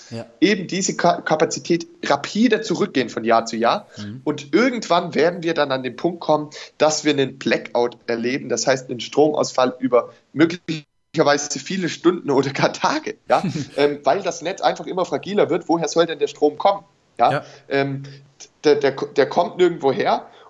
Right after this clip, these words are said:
Speaker 2: und deswegen haben sich in
Speaker 1: Aus
Speaker 2: Großbritannien
Speaker 1: Russland. <laughs>
Speaker 2: und <laughs> deswegen haben sich in Großbritannien und in Frankreich,
Speaker 1: Ja.
Speaker 2: ähm, schon sogenannte Kapazitätsmarkt-, Märkte gebildet.
Speaker 1: Mhm.
Speaker 2: Das heißt, ähm, es erfolgt eine Vergütung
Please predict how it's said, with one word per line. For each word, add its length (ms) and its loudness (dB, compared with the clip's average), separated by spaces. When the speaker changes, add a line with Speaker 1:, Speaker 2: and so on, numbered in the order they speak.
Speaker 2:
und 320 0
deswegen 800 0
haben 220 2
sich 240 -8
in 80 -6
Speaker 1:
Aus 80 -6
Speaker 2:
Großbritannien 800 0
Speaker 1:
Russland. 280 -8
<laughs> 0 -
Speaker 2:
und 240 2
<laughs> 1160 0
deswegen 320 -4
haben 140 0
sich 220 -14
in 100 -16
Großbritannien 720 -4
und 200 -2
in 120 -2
Frankreich, 600 -2
Speaker 1:
Ja. 240 -12
Speaker 2:
ähm, 360 2
schon 220 -2
sogenannte 460 0
Kapazitätsmarkt-, 1200 -2
Märkte 420 -2
gebildet. 480 -2
Speaker 1:
Mhm. 440 -10
Speaker 2:
Das 220 0
heißt, 420 0
ähm, 320 0
es 300 -8
erfolgt 1000 -6
eine 80 -4
Vergütung 800 0